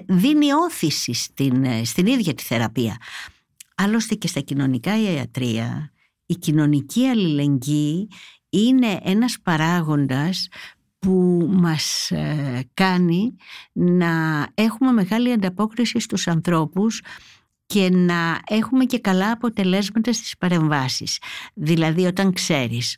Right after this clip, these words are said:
ότι θα σε βοηθήσουν. Αλλά ο στόχος είναι να μπορέσεις και εσύ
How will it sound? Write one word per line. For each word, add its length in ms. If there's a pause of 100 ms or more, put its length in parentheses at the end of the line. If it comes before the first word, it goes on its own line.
(100)
ότι 260
θα 160
σε 140
βοηθήσουν. 640 (320)
Αλλά 640 (140)
ο 100
στόχος 560
είναι 420
να 160
μπορέσεις 540
και 100
εσύ 520